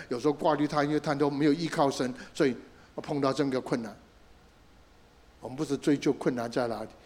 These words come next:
哦，原因是什么，我们只说困难已经困难，所以为他祷告。完以后，真是感谢主，他整个就变了。他就说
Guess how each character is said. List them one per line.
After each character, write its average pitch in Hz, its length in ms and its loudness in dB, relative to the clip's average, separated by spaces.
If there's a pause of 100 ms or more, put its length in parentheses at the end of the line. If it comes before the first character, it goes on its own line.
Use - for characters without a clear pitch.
(240)
哦， 139 160 0
原 117 120 -2
因 143 160 0
是 - 60 -4
什 117 80 -8
么， - 60 -16 (560)
我 117 120 -12
们 131 80 -10
只 - 120 -10
说 135 260 0
困 139 260 2
难 117 120 -2
已 104 40 -8
经 127 180 -6
困 123 220 -2
难， 104 120 -12 (1700)
所 135 140 -8
以 - 40 -8
为 135 100 -6
他 117 60 -10
祷 - 220 -14
告。 - 120 -18 (2000)
完 120 200 -2
以 110 100 -6
后， 110 180 -6 (580)
真 127 160 -6
是 113 80 -10
感 104 180 -12
谢 - 180 -8
主， - 180 -16 (1200)
他 - 120 -2
整 240 200 -2
个 175 80 -4
就 202 120 4
变 214 320 2
了。 - 80 -10 (2000)
他 - 140 -2
就 190 140 0
说 202 200 0